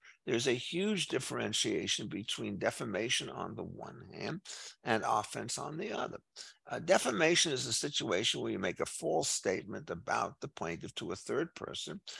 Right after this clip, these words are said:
which essentially causes some kind of economic or social dislocation. So if you say to a third person that the plaintiff has committed adultery and that third person happens to be the spouse,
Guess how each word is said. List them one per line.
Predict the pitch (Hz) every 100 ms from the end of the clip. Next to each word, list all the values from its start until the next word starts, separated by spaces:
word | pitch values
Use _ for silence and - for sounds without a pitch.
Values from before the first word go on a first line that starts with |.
| - -
which | 143 139
essentially | 143 - 131 139 - 151
causes | - 98 113 120
some | - 123 123
kind | 120 107
of | 98
economic | 110 139 113 95 92 92
or | 95
social | - 80 - -
dislocation. | - 107 - - - 160 180 - - - - - - -
So | 147 123
if | 101
you | 123 117
say | - 131 135
to | 135 135
a | 110
third | - 110 104
person | - 107 - 110
that | 92 82 - - -
the | -
plaintiff | - 120 127 107
has | 107 -
committed | - 101 101 98 95
adultery | 92 - - 113 - 165 226 - -
and | 104
that | 101 101
third | - 110 -
person | 113 - 101
happens | 90 85 - 107
to | -
be | 113 92
the | 80
spouse, | - - - - 175